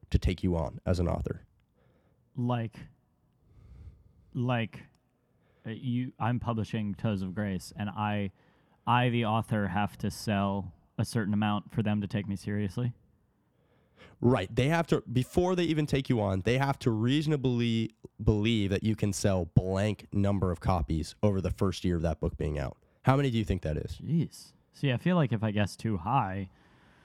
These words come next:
Speaker 2: I'm at, I'm at, I'm at that crossroads. Do I guess low?
Speaker 1: <laughs>
Speaker 2: Because obviously it's hard, 'cause my brain wants to say, like,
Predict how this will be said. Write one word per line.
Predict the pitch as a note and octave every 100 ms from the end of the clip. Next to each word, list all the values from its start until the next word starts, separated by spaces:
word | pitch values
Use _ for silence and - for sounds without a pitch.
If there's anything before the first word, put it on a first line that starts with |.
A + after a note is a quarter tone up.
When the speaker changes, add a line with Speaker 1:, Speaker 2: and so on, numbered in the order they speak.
| _ -
Speaker 2:
I'm | D3+ D3+
at, | E3+ D3
I'm | C#3+
at, | D3 C#3+
I'm | C#3+ D#3
at | D3+
that | D3+ C3 - _ _ _ - - -
crossroads. | E3 E3+ D3+ A2 G2 G2
Do | B2
I | B2
guess | B2 A2
low? | A#2 A2+ A#2+ D3+
Speaker 1:
<laughs> | D3+
Speaker 2:
Because | B2+ B2 A#2 A2 - -
obviously | A#2 A#2+ G#2+ A#2
it's | G#2
hard, | - G2+ G#2+ C3 C#3
'cause | C3 A#2+
my | A#2
brain | F#2+ A2+ D3 E3+
wants | D#3 -
to | A#2+
say, | - A2
like, | G#2+ G2